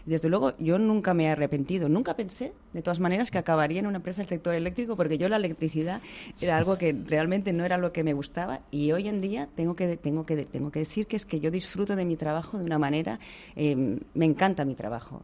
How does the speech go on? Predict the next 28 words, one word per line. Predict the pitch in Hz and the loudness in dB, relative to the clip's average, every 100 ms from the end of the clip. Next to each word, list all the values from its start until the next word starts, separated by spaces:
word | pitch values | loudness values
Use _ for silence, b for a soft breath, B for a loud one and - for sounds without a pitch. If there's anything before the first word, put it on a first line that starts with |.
| - | -8
me | 147 | -4
encanta | 151 156 139 | 0 0 0
mi | 135 | -2
trabajo, | 127 120 170 | -2 0 0
y | |
me | 170 | 0
gustaría | 160 160 147 | 0 -2 -2
animar | 147 156 165 | 0 0 0
a | |
un | 190 | 0
montón | 156 139 160 | 0 0 0
de | 180 | 0
niñas, | 170 190 262 302 B B B B | 2 0 -2 -6 B B B B
y | 156 | -2
ya | 165 | 0
no | 240 | 0
solo | 247 220 | 0 0
en | |
el | 190 | 0
sector | 175 147 151 | -2 -2 0
eléctrico, | 147 143 147 151 | 0 -2 -2 -2
pero | 151 | -2
sí | 208 | -2
por | 240 | -2
la | 226 | 0
parte | 190 160 151 | 0 -2 -2
técnica, | 135 127 127 117 123 | -4 -2 -2 -2 -4
¿no? | 147 208 | -4 -4